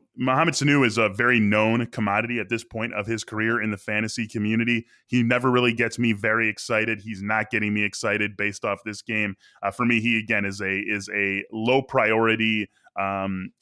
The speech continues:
a waiver depth guy for this week. If I miss out on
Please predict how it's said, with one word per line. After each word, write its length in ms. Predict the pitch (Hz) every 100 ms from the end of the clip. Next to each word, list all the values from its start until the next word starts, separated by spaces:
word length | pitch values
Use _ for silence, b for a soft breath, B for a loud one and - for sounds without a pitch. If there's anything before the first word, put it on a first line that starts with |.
| -
a 80 | 95 98
waiver 480 | 110 117 113 113 104 -
depth 360 | 110 101 - -
guy 440 | 104 92 90 87 -
for 380 | - - 104 95
this 320 | 87 92 - 92
week. 260 | 92 87
If 140 | 101 95
I 80 | 92
miss 260 | 127 135
out 260 | 135 123 104
on 320 | 104 104 104